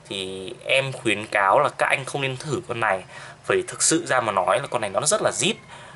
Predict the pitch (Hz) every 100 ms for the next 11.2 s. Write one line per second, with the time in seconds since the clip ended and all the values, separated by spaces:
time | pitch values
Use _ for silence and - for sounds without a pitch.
0 | - - - 113 147 226 175 117 175 175
1 | 165 180 156 147 135 - 120 123 170 -
2 | 160 156 107 107 190 - 190 214 - -
3 | - - - - - 151 143 131 170 208
4 | 190 170 160 147 139 135 - - - -
5 | - 123 110 151 147 147 147 143 135 127
6 | - - 120 127 113 110 123 123 110 98
7 | 92 - - - 120 - 113 127 165 123
8 | 120 - 143 131 104 113 139 120 151 -
9 | - 139 123 117 - - - 120 151 135
10 | 139 135 170 135 139 135 - 101 92 -
11 | 104